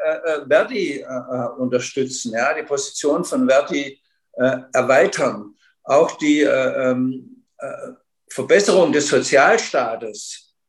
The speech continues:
äh, äh, würde die Stellung der Beschäftigten, ähm, verbessern, weil mehr soziale Sicherheit schafft weniger Angst, ja, den Arbeitsplatz, äh, äh, zu verlieren oder, äh, ähm, Angst, äh, dass man Risiken eingeht, wenn man, wenn man kämpft.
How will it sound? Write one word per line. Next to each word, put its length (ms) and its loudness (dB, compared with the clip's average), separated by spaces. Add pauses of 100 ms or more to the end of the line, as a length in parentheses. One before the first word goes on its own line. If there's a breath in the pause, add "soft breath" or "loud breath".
(240)
äh, 60 -10
äh, 320 -6
würde 280 0
die 140 -8
Stellung 640 0 (300)
der 60 -6
Beschäftigten, 1080 -2 (160)
ähm, 680 -2
verbessern, 600 2
weil 140 4
mehr 260 -2
soziale 540 -4
Sicherheit 580 -2 (300 loud breath)
schafft 340 -2
weniger 500 0
Angst, 440 -6
ja, 240 -4
den 180 -8
Arbeitsplatz, 760 -4 (160)
äh, 560 -10
äh, 40 -4
zu 160 -10
verlieren 520 2
oder, 400 0 (300 loud breath)
äh, 100 -2
ähm, 800 -8
Angst, 500 -2
äh, 300 -4
dass 240 2
man 240 2
Risiken 480 2
eingeht, 440 0
wenn 160 -2
man, 180 -12
wenn 120 -2
man 140 -4
kämpft. 420 -2